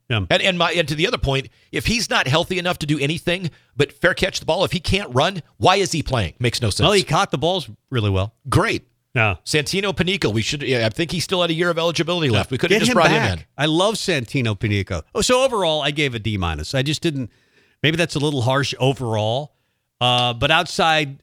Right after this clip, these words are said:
Speaker 1: stopping the run, there wasn't many things that, uh, Nebraska did very well. So
Speaker 2: Yeah, true. Uh, you,
Speaker 1: Yeah.
Speaker 2: you, play calling, I, I don't get throwing the ball thirty, I think they dropped back thirty-seven times. I get it. It was a nice day to throw the ball, but again, you don't have a quarterback that throws the ball very well.
Speaker 1: No.
Speaker 2: I, and I,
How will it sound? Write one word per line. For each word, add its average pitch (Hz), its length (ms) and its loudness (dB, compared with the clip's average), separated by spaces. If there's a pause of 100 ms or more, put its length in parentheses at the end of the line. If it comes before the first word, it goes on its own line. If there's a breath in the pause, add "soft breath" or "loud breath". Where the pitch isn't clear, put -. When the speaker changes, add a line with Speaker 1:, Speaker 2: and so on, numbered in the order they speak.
Speaker 1:
stopping 156 560 0
the 127 80 2
run, 123 380 2
there 131 100 2
wasn't 143 320 0
many 127 240 0
things 113 520 -4
that, 107 300 -2
uh, 104 120 0
Nebraska 95 420 -2
did 90 240 -4
very 82 200 -2
well. 69 280 -8 (760)
So 73 300 -12
Speaker 2:
Yeah, 139 160 0
true. 107 300 -2 (120)
Uh, 127 160 2
you, 143 80 0
Speaker 1:
Yeah. 143 160 0
Speaker 2:
you, 127 60 -4
play 165 200 0
calling, 139 340 0
I, 120 220 -2
I 139 140 2
don't 143 160 -2
get 127 160 -2
throwing 127 260 0
the 123 60 -4
ball 127 240 0
thirty, 127 440 0
I 104 40 2
think 123 140 -2
they 113 80 -2
dropped 117 240 0
back 120 180 0
thirty-seven 120 460 -2
times. 110 360 0 (600 soft breath)
I 156 100 2
get 143 160 2
it. 156 140 -2
It 135 40 -6
was 131 120 -2
a 120 40 -2
nice 127 160 0
day 139 120 2
to 127 80 -2
throw 131 160 0
the 113 80 -2
ball, 127 180 2
but 143 140 0
again, 135 200 0
you 110 100 -4
don't 120 180 0
have 139 80 0
a 131 40 -6
quarterback 120 420 0
that - 100 -20
throws 117 180 0
the - 80 -4
ball 208 160 -2
very 90 180 -2
well. 78 260 -10
Speaker 1:
No. 101 80 -14
Speaker 2:
I, 123 160 2
and 127 180 -2
I, 101 120 -8